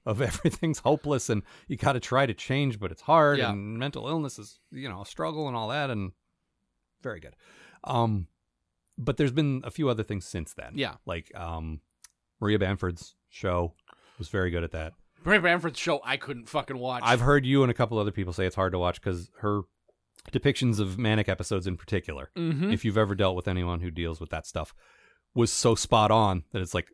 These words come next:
Speaker 1: this is uncomfortable.
Speaker 2: Yeah, yeah. I, I have had, I can count on the, on, like, one hand the amount of really bad manic episodes I've had, but they have happened,
Speaker 1: Mm-hmm.
Speaker 2: and it's,
Speaker 1: That's what
Speaker 2: like,
Speaker 1: it looks like?
Speaker 2: seeing that is like, "Oh, Jesus, okay."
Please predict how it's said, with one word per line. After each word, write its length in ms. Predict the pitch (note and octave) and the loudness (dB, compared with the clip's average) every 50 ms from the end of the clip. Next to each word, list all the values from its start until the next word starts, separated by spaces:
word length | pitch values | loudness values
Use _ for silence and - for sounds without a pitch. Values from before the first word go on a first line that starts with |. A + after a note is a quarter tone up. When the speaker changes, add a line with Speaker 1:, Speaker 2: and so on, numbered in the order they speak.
| _ _ - | _ _ -14
Speaker 1:
this 160 | G2 - - | -12 -8 -6
is 80 | F2 | -4
uncomfortable. 600 | F2 F2+ - - G#2 F#2+ - - - - E2+ C3 D#3 | -4 -4 -2 -2 -4 -4 -4 -6 -8 -6 -2 0 4
Speaker 2:
Yeah, 100 | F#3 G3 | 4 6
yeah. 220 | E3+ E3 E3+ B2+ - - _ _ - | 6 6 4 2 2 -2 _ _ 2
I, 280 | D#3 D#3+ F3+ F#3 F3 - | 2 4 4 2 0 -2
I 100 | C#3+ D#3+ | -2 -2
have 160 | E3 E3 D3+ B2 | -2 -2 -4 -4
had, 500 | D3+ D3+ C#3+ C#3 C3+ C3 C3 A#2+ A2 - _ _ _ - | -6 -6 -6 -4 -6 -6 -8 -10 -12 -20 _ _ _ -14
I 80 | D3 D#3+ | -14 -14
can 100 | C#3+ A#2+ | -12 -8
count 220 | D#3+ D#3 C#3 C3 | -6 -6 -4 -4
on 80 | B2 A#2 | -6 -10
the, 200 | A2+ A#2 G#2 F#2+ - | -10 -14 -16 -14 -12
on, 180 | A#2 A2+ G2+ | -12 -12 -12
like, 180 | F#2+ G2+ F#2 G2 | -12 -18 -16 -16
one 120 | A2 G#2+ G#2 | -16 -14 -14
hand 260 | - G#2+ G#2+ G#2 G2 | -14 -16 -16 -16 -16
the 120 | G2+ G2+ | -16 -18
amount 260 | E2+ G#2+ A2 G2+ G2 G2 | -16 -16 -16 -16 -16 -20
of 60 | F2 F2 _ - | -20 -20 _ -18
really 240 | G#2+ G#2+ G2+ G2+ G2+ | -18 -16 -16 -16 -18
bad 340 | F2+ - F#2 F#2 G2 G2 F#2+ A#2 _ _ | -14 -12 -12 -12 -12 -14 -16 -20 _ _
manic 380 | - A2 G#2+ G2+ G2+ G2+ G2 - | -14 -14 -12 -12 -14 -16 -16 -16
episodes 420 | A2+ - - A2 - A#2 G#2+ F2+ | -16 -14 -14 -14 -12 -12 -14 -14
I've 140 | G#2+ G#2 - | -16 -16 -12
had, 200 | B2 A#2 G#2+ F#2+ | -12 -12 -12 -12
but 120 | - - | -14 -10
they 100 | G2+ C3 B2+ | -10 -8 -8
have 100 | C3 - | -8 -8
happened, 520 | - A#2 B2 - - G#2+ G#2 A2+ A#2 - - - | -8 -8 -8 -8 -10 -12 -14 -14 -16 -16 -14 -6
Speaker 1:
Mm-hmm. 100 | - A#2 A2+ A#2+ | -2 0 2 2
Speaker 2:
and 240 | A#2 G#2+ G2 - - _ _ _ _ _ _ _ _ - | 2 0 -2 -4 -16 _ _ _ _ _ _ _ _ -8
it's, 320 | - C3 - - - - - | -8 -8 -6 -6 -10 -4 2
Speaker 1:
That's 180 | - A2 C3 | 2 2 4
what 80 | B2+ B2 A#2 | 4 2 2
Speaker 2:
like, 60 | A#2+ | 4
Speaker 1:
it 20 | B2+ | 4
looks 180 | C3 - - | 2 2 4
like? 100 | D#3 E3 F3+ | 4 4 4
Speaker 2:
seeing 140 | F3+ F3+ F3+ | 4 4 4
that 180 | E3+ E3 D#3 | 4 4 4
is 120 | D#3 D#3+ D3 | 2 -2 -2
like, 200 | D#3 D3 C#3+ - - | -2 -2 -2 0 4
"Oh, 160 | G3+ G3 F#3 | 6 6 6
Jesus, 420 | C#3+ B2+ D#3 E3+ D#3 C3 C3+ - - | 4 0 -4 -4 -6 -8 -10 -8 -8
okay." 420 | D#3 D#3 - D#3+ C3+ A#2 A#2+ _ | -8 -6 -4 -6 -6 -6 -8 _